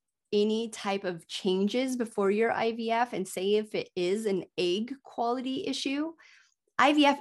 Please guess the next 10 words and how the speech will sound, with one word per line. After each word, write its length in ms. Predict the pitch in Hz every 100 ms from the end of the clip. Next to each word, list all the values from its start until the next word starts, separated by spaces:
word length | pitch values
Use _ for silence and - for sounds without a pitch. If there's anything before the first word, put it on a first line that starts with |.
| -
isn't 300 | 220 254 214
gonna 260 | 226 240 285
fix 280 | 220 220
that 220 | - - -
for 100 | -
you. 280 | - -
It's 140 | - 180
gonna 200 | 269 -
expose 520 | 185 - - 233 247
it. 160 | -